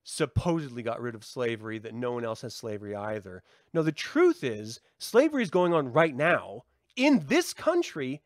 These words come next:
and around the world. It is not a thing of the past.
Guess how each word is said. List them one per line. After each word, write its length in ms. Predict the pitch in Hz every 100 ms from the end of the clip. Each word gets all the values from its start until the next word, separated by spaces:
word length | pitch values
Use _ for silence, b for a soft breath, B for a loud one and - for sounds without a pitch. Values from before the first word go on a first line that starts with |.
| _ -
and 260 | 208 233
around 460 | 214 170 220 254 214
the 80 | 214
world. 500 | 196 226 143 - _ _ _
It 160 | 139 254
is 180 | 233
not 400 | 185 226 320 302 226
a 80 | 220
thing 260 | 240 240
of 80 | 226
the 80 | 226
past. 540 | - 180 - - -